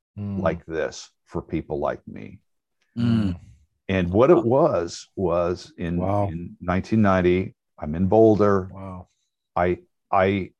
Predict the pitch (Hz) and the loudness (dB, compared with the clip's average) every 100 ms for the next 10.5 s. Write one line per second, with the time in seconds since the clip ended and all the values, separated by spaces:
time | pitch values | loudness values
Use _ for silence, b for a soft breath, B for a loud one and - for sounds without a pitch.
0 | _ _ _ - 98 85 - 113 113 110 | _ _ _ -8 -2 -2 -4 -10 -6 0
1 | 151 131 98 95 87 - - 117 151 - | 0 0 -6 -10 -10 -10 0 2 2 -2
2 | - 131 127 - 82 78 - - 98 87 | 0 0 0 -4 -16 -16 -16 -14 -6 -6
3 | - 78 80 69 - - - _ _ _ | -6 -8 -6 -8 -10 -18 -20 _ _ _
4 | _ _ _ _ _ _ _ _ _ - | _ _ _ _ _ _ _ _ _ -10
5 | 92 110 156 180 147 135 - 123 104 - | 0 2 4 4 2 0 0 -2 -4 -4
6 | 139 - 110 85 90 82 82 92 120 131 | -4 0 -2 -2 -6 -6 -2 2 2 2
7 | 95 90 85 78 - - _ _ _ _ | 2 4 2 -2 -10 -18 _ _ _ _
8 | - 87 78 - - _ _ - 80 - | -8 -8 -8 -12 -20 _ _ -10 -10 -10
9 | - - 110 131 135 110 - 98 80 80 | -14 -2 4 4 4 -2 -2 -2 -2 0
10 | 101 95 71 71 - | 0 0 -2 -6 -10